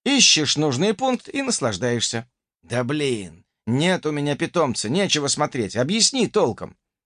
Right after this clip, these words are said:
Как же с вами, крабами, сложно. Параметры каждого моба в игре рассчитываются на основе стандартной базы, которая дает им по двадцатке здоровья за уровень и по десятке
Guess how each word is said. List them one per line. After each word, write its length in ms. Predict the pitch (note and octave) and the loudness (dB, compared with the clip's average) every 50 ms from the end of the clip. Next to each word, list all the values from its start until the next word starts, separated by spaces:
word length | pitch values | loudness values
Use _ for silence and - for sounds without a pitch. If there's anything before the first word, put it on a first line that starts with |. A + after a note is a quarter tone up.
| _ _ _ _ _ | _ _ _ _ _
Как 240 | D3 E3 F3+ D3+ B2 | -2 -2 -2 -2 -4
же 120 | C3+ D3 | -2 -2
с 100 | C3+ - | -2 0
вами, 300 | A2 C#3 D3+ D3 C3 A#2+ | 2 2 0 0 0 -4
крабами, 480 | - - G2+ B2 C3+ A2 A2 G#2+ G#2 F#2+ | -6 -2 -2 -2 0 0 0 -2 -2 -2
сложно. 540 | - - E2 A2 A2 F2+ C2 B1 - _ _ _ _ _ _ _ _ _ _ _ _ _ _ | -4 -6 -6 -8 -10 -10 -10 -16 -20 _ _ _ _ _ _ _ _ _ _ _ _ _ _
Параметры 640 | C#3 D3+ E3 F3 F#3+ G3 F#3 F3 D#3 - - A#2 A2+ | 2 4 4 6 4 4 4 2 -2 -2 -2 -4 -4
каждого 560 | G2 - D#3+ F3 F3 C#3 A#2 B2 A#2+ G#2+ G#2 G2 | 0 2 2 2 2 2 0 -2 0 0 0 2
моба 340 | A2 B2+ D3 F3 B2+ G#2+ | 2 2 2 2 2 -2
в 160 | F#2 E2+ G2 G2 | -2 -2 -4 -4
игре 360 | F2 A#2+ E3+ G3+ F#3 G2+ E2+ | -2 0 0 0 0 0 -2
рассчитываются 760 | G#2 A2+ G#2+ - - G3+ G#3+ - D3 D3+ D3+ C3+ - - B2 | -4 -2 -2 0 0 0 -2 -2 -2 -2 -2 -2 0 0 0
на 140 | A2+ G#2+ G2+ | 0 -2 0
основе 420 | F#2 - - D3+ F#3+ G3 E3+ C#3 | -2 -2 0 0 0 0 2 0
стандартной 680 | A#2 - - A2+ G#2+ F#2+ G#2+ F3 F#3 - - - D#3+ F3+ | -2 -2 0 -2 -2 2 2 2 2 0 -2 -4 -2 -2
базы, 580 | D3 A#2 C#3 B2 G2+ - - G2 G2+ D2+ - _ _ _ _ _ _ _ _ _ | 0 2 2 2 2 0 -4 -8 -8 -12 -14 _ _ _ _ _ _ _ _ _
которая 420 | - F3 - - D#3 D3 C3+ B2+ A2+ | -2 -2 0 2 0 2 2 2 2
дает 380 | G#2 B2+ D3+ G#3 A#3 A3 - | 2 2 4 4 2 2 2
им 160 | C3 G#2 F2+ | -2 -2 -2
по 140 | - - D3 | -2 -2 -2
двадцатке 580 | A#2+ A2+ B2 A#2 - - A3+ G#3+ - - - G#2+ | 0 0 0 0 2 2 2 2 0 -2 -8 -10
здоровья 480 | F2 E2+ A2+ A#2 D#3+ G#3+ F#3+ F3+ F#3 | -6 -2 0 0 0 0 0 0 0
за 160 | D3 C3 G#3+ A3 | 2 2 2 2
уровень 480 | F3+ C3+ G#2+ G2 F#2+ F2+ F2 D#2+ - - _ _ _ _ _ _ _ _ _ | 2 2 0 -2 -4 -6 -8 -10 -12 -18 _ _ _ _ _ _ _ _ _
и 120 | - F3+ E3+ | 2 2 2
по 160 | - D3 C3+ | 2 0 0
десятке 680 | C3 D3+ C#3+ - - C4 B3+ - - - G#2+ D#2 | 2 2 4 4 4 4 2 0 -2 -4 -6 -6